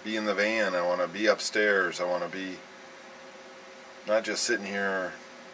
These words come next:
at the computer. So a little bummed out right now, but, uh,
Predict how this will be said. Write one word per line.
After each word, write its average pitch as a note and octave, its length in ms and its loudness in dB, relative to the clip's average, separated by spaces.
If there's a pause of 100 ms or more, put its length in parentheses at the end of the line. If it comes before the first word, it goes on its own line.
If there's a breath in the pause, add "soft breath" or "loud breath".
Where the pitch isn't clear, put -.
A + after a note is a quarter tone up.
(440)
at - 140 2
the - 60 -4
computer. F#2 580 -2 (4000)
So C3 360 10
a - 20 6
little C#3+ 180 8
bummed C#3 280 12
out B2+ 140 12
right A#2+ 200 10
now, A#2 260 12
but, G#2 400 6
uh, F#2 240 10